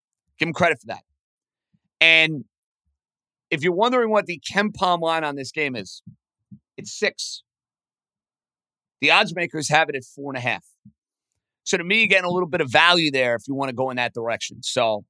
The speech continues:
I think Bama will absolutely be a play for me. I expect them to get it done. Now, Big Ten title game. Every basketball instinct tells me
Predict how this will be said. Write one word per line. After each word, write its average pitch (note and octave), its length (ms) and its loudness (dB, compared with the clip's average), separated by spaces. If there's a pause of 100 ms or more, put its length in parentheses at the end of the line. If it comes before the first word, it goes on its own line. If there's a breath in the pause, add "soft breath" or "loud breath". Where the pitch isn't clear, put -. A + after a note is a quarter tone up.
(140)
I D3 180 6
think D3+ 220 -6
Bama D3+ 340 2
will B2+ 200 0
absolutely C#3+ 420 -2
be B2+ 120 -6
a A#2 60 -6
play B2+ 220 -6
for - 120 -20
me. A#2+ 200 -2
I A#2+ 180 2
expect A#2+ 380 -4
them A#2 140 -4
to A2+ 60 -6
get A2 140 -2
it F#2+ 100 -8
done. A2+ 260 -6 (440)
Now, C#3+ 360 2 (480)
Big F#3 200 2
Ten E3+ 180 2
title C#3 260 0
game. G2 220 -12 (1300)
Every G#3 320 6
basketball E3 840 2
instinct C3+ 460 -6 (600)
tells E3+ 440 -2
me A2+ 260 -14